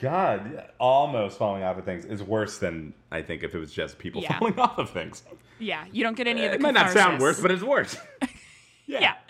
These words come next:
Speaker 2: Yeah. Yeah, at least you
Speaker 1: Um,
Speaker 2: get some release when they fall and you're like, "Oh, they're okay." But this one is like, if they'd fallen off of that, this would not be on YouTube 'cause it would be a snuff film.
Speaker 1: Right.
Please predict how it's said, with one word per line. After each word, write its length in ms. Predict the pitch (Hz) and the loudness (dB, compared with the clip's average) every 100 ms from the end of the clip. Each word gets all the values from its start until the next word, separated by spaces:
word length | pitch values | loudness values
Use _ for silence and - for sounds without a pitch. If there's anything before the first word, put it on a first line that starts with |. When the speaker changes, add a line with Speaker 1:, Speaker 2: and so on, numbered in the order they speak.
| 311 359 - 269 | -16 -16 -20 -18
Speaker 2:
Yeah. 180 | - 147 | -4 -4
Yeah, 120 | - | -2
at 80 | 208 | -2
least 160 | 277 - | 0 -2
you 40 | |
Speaker 1:
Um, 40 | 311 | -4
Speaker 2:
get 100 | 302 | -4
some 160 | 285 | -4
release 440 | 240 202 202 208 - | -2 -2 -4 -6 -8
when 120 | 180 | -8
they 120 | 170 | -8
fall 320 | - 190 180 | -6 -6 -4
and 80 | 165 | -8
you're 120 | 139 | -10
like, 180 | 107 143 | -12 -2
"Oh, 160 | 269 247 | 0 0
they're 160 | 190 180 | -2 -6
okay." 320 | 190 170 165 | -6 -10 -10
But 140 | - | -10
this 160 | 214 233 | -8 -6
one 100 | 233 | -4
is 140 | 190 | -6
like, 220 | 180 147 - | -6 -8 -10
if 100 | 170 | -8
they'd 180 | 254 277 | -8 -2
fallen 280 | 233 247 | 0 2
off 160 | 233 233 | 2 0
of 120 | 220 | -2
that, 240 | 175 143 139 | -4 -4 -6
this 120 | 185 | -10
would 140 | 202 | -8
not 180 | 202 202 | -8 -8
be 80 | 196 | -8
on 80 | 185 | -8
YouTube 320 | 202 202 165 | -8 -8 -10
'cause 140 | 190 | -12
it 80 | 175 | -10
would 240 | 170 160 | -10 -10
be 160 | 202 180 | -10 -10
a 60 | 147 | -10
snuff 320 | - 175 - | -10 -10 -12
film. 380 | - - 120 202 _ _ _ _ _ _ _ _ _ _ _ | -14 -12 -12 -12 _ _ _ _ _ _ _ _ _ _ _
Speaker 1:
Right. 320 | 107 113 104 | -8 -2 -2